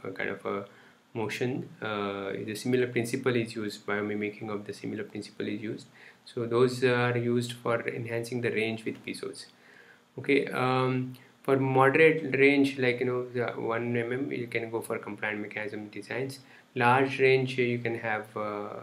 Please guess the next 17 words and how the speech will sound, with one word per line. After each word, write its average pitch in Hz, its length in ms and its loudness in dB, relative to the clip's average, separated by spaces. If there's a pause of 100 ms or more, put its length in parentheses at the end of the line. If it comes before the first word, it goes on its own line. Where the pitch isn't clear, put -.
(140)
you - 60 -12
know, 131 200 -8 (220)
or, 104 100 -2
uh, 101 360 -2
rack 101 200 -4
and 104 180 -4
pinion, 104 420 -4
or, 101 280 -6 (480)
um, 98 1120 -4 (1000)
your, - 460 -8
your 120 320 -4
screw 127 280 0
drive 113 360 2
kind 104 180 -2
of, 98 160 -6
uh, 98 140 0
designs, 95 640 -6